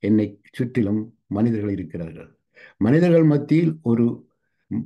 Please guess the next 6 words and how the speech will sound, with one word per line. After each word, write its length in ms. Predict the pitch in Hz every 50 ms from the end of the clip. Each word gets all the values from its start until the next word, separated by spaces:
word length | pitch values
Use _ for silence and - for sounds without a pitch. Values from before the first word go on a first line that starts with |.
| - -
மனிதனாக 760 | 101 98 104 120 139 143 139 143 135 131 131 127 117 117 127
இருப்பதும், 640 | 113 92 104 117 117 117 - 113 101 87 101 117 120 - _ _ _ _ _ _ _ _ _ -
எவ்வளவு 420 | 104 120 127 151 175 175 180 175 165 156
துயரங்கள் 500 | 139 139 143 147 147 143 143 139 135 135
ஏற்பட்டாலும் 760 | 135 135 123 113 135 131 127 117 - 131 131 135 143 160 156 156 -
எப்போதும் 720 | 123 120 117 - - 147 139 143 143 139 139 147 165 160